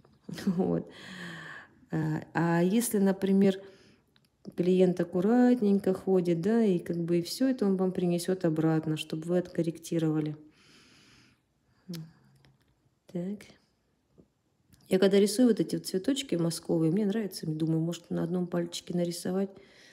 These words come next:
Но как дело доходит, не могу изменить своему черному френчу.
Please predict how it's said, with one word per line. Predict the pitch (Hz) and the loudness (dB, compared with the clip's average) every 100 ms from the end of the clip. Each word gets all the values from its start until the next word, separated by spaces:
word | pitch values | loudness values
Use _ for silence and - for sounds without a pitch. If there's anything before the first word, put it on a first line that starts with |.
| _ _ | _ _
Но | 208 | 0
как | 196 196 | 2 4
дело | 214 196 | 4 4
доходит, | 185 185 185 240 190 - - - _ - | 4 2 2 2 2 -2 -10 -20 _ -2
не | 180 | 0
могу | 180 180 196 | 2 2 2
изменить | 175 175 175 175 | 2 0 0 0
своему | - 165 160 160 | -2 0 0 -2
черному | 160 170 165 165 165 | -2 -2 0 -2 -2
френчу. | - 165 160 - | -4 -4 -4 -8